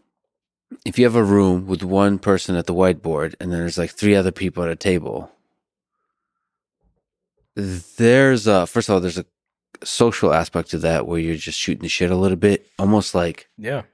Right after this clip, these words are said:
Speaker 2: as
Speaker 1: uh,
Speaker 2: people are just kinda coming in and
Speaker 1: Yeah, that, but also while the, like, it's a breakout discussion that happens for, like, s-, seconds at a time,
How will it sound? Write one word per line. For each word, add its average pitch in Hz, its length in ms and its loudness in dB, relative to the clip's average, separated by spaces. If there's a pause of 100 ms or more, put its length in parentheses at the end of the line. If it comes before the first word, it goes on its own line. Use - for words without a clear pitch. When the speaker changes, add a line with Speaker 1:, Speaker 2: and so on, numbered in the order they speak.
(100)
Speaker 2:
as 110 160 -8
Speaker 1:
uh, 92 40 -4
Speaker 2:
people 131 200 2
are 117 40 2
just 113 160 -4
kinda 123 180 0
coming 120 300 -2
in 120 220 -2
and 110 120 -4
Speaker 1:
Yeah, 104 480 2 (120)
that, 107 480 0 (260)
but 107 100 2
also 123 580 2 (100)
while 107 800 2 (600)
the, 104 180 -4
like, 98 280 0
it's 101 200 -6
a 98 60 0
breakout 104 540 2
discussion 101 520 -4
that 98 140 0
happens 98 420 -2
for, - 180 -6
like, 85 280 -2
s-, - 280 -12
seconds 95 460 -6
at 92 80 -4
a 87 60 -10
time, 98 500 0